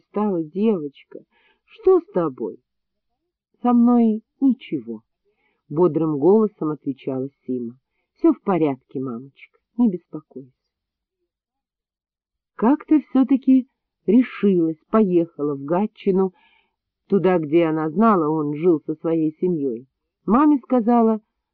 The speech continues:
надо будет навестить одну знакомую, вместе были на фронте. Мама ответила,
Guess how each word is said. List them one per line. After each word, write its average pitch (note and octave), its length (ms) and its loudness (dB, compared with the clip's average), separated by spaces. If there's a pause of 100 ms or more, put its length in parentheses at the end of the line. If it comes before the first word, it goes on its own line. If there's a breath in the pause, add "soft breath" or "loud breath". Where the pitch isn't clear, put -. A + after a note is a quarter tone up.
(500)
надо D#4+ 300 4
будет C4+ 400 2
навестить C4+ 720 2
одну G#3 300 2
знакомую, D3+ 840 0 (340)
вместе A3 480 4
были D#3 240 0
на D3 160 -8
фронте. - 560 -12 (480)
Мама C4+ 380 2
ответила, A3+ 640 0